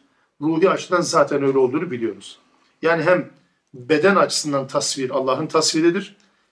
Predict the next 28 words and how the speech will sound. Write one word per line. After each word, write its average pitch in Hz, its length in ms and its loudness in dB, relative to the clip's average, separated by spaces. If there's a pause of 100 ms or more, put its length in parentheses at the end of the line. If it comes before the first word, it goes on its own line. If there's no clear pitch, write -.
(160)
Hem 185 140 2
yetenek 151 460 0
açısından, 160 580 0 (440)
hem 180 340 0
duygu 147 300 4
açısından, 156 600 -2
hem 190 220 0
irade 156 360 4
açısından 165 560 -2 (440)
bütün 190 260 -2
bunlar 190 240 0
Allah 175 280 2
tarafından 165 540 -2
tasvir 160 440 -2
edilmiş, 127 420 -4
şekillendirilmiş 143 920 -4 (560)
bir 180 260 -4 (1080)
insandır, 147 600 -4
bir 147 100 2
varlıktan 143 640 0
bahsediyor. 139 460 -4 (580)
Tabii 160 380 -2
bunu 165 200 2
yapanın 151 540 0
Allah 165 320 2
olduğuna 147 400 0
vurgu 123 260 -6
yapılıyor. 113 340 -10